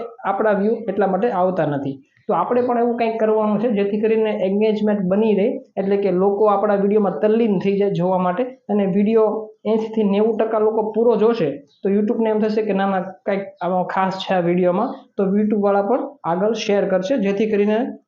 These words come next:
તમારા વ્યૂ વધતા જશે. તો આપણે પણ કંઈક એવું નવીન કરવાનું છે, જેથી કરીને ઓડિયન્સને કંઈક નવું જાણવા મળે, શીખવા મળે, જેથી કરીને તમારે પણ વ્યૂ આવતા રહે. તો મિત્રો, આ મને એવું લાગ્યું કે આ કારણ છે, જે આ દાદીમા અને એના પુત્રની જે ચેનલ છે, એ ખૂબ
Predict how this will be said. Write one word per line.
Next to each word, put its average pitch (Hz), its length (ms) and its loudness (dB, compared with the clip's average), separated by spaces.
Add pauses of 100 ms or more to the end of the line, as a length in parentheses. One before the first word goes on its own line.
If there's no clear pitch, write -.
તમારા 202 240 0
વ્યૂ 196 300 0
વધતા 202 300 0
જશે. 156 260 -2 (320)
તો 220 60 0
આપણે 170 300 0
પણ 208 180 0
કંઈક 202 220 0
એવું 196 220 0
નવીન 220 280 2
કરવાનું 190 400 0
છે, 220 120 -2
જેથી 190 300 -2
કરીને 202 260 0
ઓડિયન્સને 196 500 0 (300)
કંઈક 202 180 0
નવું 202 220 2
જાણવા 175 300 0
મળે, 214 240 0
શીખવા - 440 -2
મળે, 196 180 0 (480)
જેથી 208 300 0
કરીને 208 280 2
તમારે 208 320 0
પણ 220 260 0
વ્યૂ 247 340 -2
આવતા 175 300 2
રહે. 131 180 -4 (800)
તો 214 80 0
મિત્રો, 208 300 0
આ 220 460 0 (180)
મને 202 240 0
એવું 208 140 2
લાગ્યું 208 240 0
કે 208 80 -2
આ 196 220 -2
કારણ 190 280 0
છે, 202 180 0
જે 180 160 0
આ 175 80 2
દાદીમા 180 560 0
અને 170 140 0
એના 160 320 -2
પુત્રની 180 440 -2
જે 165 320 0
ચેનલ 175 300 -2
છે, 160 160 -4
એ 165 180 0
ખૂબ 180 180 -4